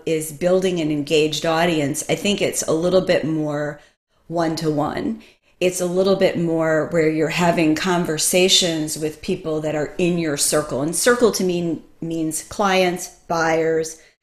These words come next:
customers, if you have customers, and allies, uh, as well as referral sources, although, you know, that, those are kind of allies as well, I guess. But so you really just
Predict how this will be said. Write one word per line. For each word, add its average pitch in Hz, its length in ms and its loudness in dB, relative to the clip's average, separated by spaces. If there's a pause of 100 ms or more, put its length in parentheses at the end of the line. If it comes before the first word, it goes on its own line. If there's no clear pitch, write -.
(180)
customers, 175 420 0
if 160 100 -2
you 165 60 4
have 156 120 2
customers, 156 720 0 (360)
and 165 320 -2
allies, 170 840 0 (420)
uh, 160 380 0
as 170 160 0
well 170 160 8
as 165 120 4
referral 160 460 0
sources, 147 460 0
although, 156 320 0 (140)
you - 80 -8
know, 104 80 -10
that, - 340 -12
those - 180 -4
are 123 60 -8
kind 170 180 -6
of 139 60 -2
allies 139 340 0
as 143 160 -2
well, 147 200 -2
I 151 60 -6
guess. 107 320 -6
But - 220 -6 (260)
so - 360 0 (180)
you 208 200 -2
really 226 420 4
just 190 360 -4